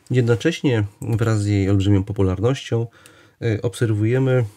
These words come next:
bardzo dużą mnogość jej form, sposobów przeprowadzania, a także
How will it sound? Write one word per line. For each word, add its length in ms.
bardzo 300
dużą 260
mnogość 680
jej 160
form, 420
sposobów 640
przeprowadzania, 920
a 80
także 420